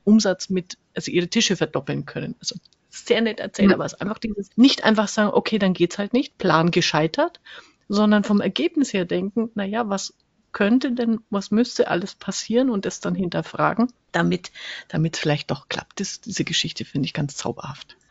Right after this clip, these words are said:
Speaker 2: Ja, finde ich auch. Und
Speaker 1: Und
Speaker 2: das, das wiederholt er nochmal. Äh,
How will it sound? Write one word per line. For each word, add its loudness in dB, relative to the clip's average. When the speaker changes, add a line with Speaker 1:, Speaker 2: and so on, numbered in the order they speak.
Speaker 2:
Ja, 4
finde 4
ich -2
auch. 6
Und 6
Speaker 1:
Und 6
Speaker 2:
das, 0
das -2
wiederholt 6
er 6
nochmal. 2
Äh, -4